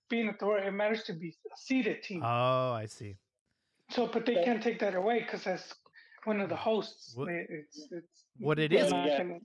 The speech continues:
Speaker 2: what it will reflect on is on the Coca-Cola rankings and the I F H S, H-, H S S, the one where you said the guy lives in a basement. The, those two. <laughs>
Speaker 3: Yeah. But,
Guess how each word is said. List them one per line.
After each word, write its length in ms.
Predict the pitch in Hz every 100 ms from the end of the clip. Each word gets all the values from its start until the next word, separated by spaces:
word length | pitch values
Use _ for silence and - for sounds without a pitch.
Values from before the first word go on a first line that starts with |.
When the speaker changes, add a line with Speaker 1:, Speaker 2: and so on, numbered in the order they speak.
| _
Speaker 2:
what 160 | 139 147
it 60 | 151
will 240 | 165 196
reflect 440 | 170 - 160 156
on 260 | 160 160 160 -
is 200 | 139 143
on 100 | 139
the 80 | 120
Coca-Cola 520 | 156 - - 165 131
rankings 600 | 120 151 - 131 131 117 -
and 240 | 131 131
the 220 | 123 123 123
I 220 | 123 135
F 320 | 131 127 - -
H 280 | 131 -
S, 240 | 147 131 - -
H-, 160 | 127 127 _
H 400 | 127 143 - - -
S 240 | 139 -
S, 400 | 139 139 - -
the 80 | -
one 240 | 131 170 160
where 100 | 156
you 120 | 143
said 160 | 160
the 80 | 139
guy 240 | 131 135 139
lives 240 | 135 131
in 80 | 131
a 60 | 117
basement. 500 | 123 131 139 139 - _ _ _ _ _ 123
The, 320 | 127 131 131
those 280 | 151 156 -
two. 360 | - 127 120 -
<laughs> 40 | 339 - - - - - - - -
Speaker 3:
Yeah. 180 | 147 127 113 170 180 165 _ _ - - 147
But, 160 | 147